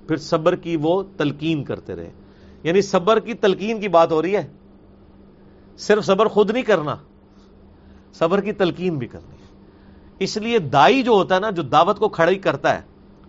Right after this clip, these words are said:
اس کا حوصلہ بہت بلند ہونا چاہیے، تبھی دعوت کامیاب ہوتی ہے۔ اگر داعی کا حوصلہ پست کر دیا جائے تو دعوت ساری بیٹھ جائے گی۔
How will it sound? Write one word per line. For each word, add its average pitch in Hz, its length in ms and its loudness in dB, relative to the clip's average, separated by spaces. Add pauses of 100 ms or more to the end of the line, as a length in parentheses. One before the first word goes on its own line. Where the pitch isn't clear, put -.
(140)
اس 214 200 -6
کا 233 120 4
حوصلہ 180 320 4
بہت 208 200 0
بلند 170 300 0
ہونا 127 200 -6
چاہیے، 131 300 -8 (880)
تبھی 196 200 0
دعوت 190 300 2
کامیاب 143 360 -2
ہوتی 117 300 -12
ہے۔ 80 60 -12 (1600)
اگر 196 380 4
داعی 240 460 4
کا 247 240 4
حوصلہ 196 360 2 (120)
پست 196 280 -4
کر 180 140 0
دیا 160 240 -2
جائے 143 320 0 (480)
تو 139 60 -8
دعوت 170 340 2
ساری 147 220 0
بیٹھ 117 220 -2
جائے 87 200 -12
گی۔ 82 80 -18